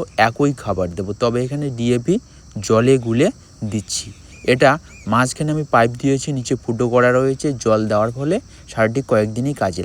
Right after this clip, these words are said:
লাগবে। ফুল চাষের পাশাপাশি সবজি চাষের ক্ষেত্রেও বন্ধুরা এই সার দিতে পারেন। দেখুন অর্গানিক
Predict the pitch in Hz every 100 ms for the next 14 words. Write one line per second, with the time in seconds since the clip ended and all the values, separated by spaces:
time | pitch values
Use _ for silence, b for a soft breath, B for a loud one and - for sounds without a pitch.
0 | 82 76 - - B B B - 147 160
1 | 160 165 151 165 151 160 156 - 123 135
2 | 135 139 143 - 143 156 151 - B B
3 | - 123 131 139 135 123 113 113 104 95
4 | 101 117 135 151 170 B B 110 110 123
5 | 139